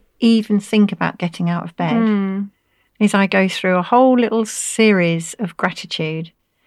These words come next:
Speaker 1: so that I can get myself into the highest vibration possible, and that's before I get out of bed. And then I set my intention, if you like, to keep that high positive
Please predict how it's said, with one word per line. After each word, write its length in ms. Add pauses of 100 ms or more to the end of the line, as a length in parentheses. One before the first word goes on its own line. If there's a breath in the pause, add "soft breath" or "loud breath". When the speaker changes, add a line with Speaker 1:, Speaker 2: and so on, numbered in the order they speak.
(300)
Speaker 1:
so 200
that 120
I 80
can 220
get 200
myself 600
into 260
the 160
highest 580
vibration 640
possible, 640
and 100
that's 160
before 400
I 80
get 220
out 100
of 140
bed. 300 (1000)
And 180
then 460 (480)
I 420 (460)
set 320
my 140
intention, 600
if 160
you 80
like, 400
to 220
keep 380
that 200 (140)
high 560 (680)
positive 560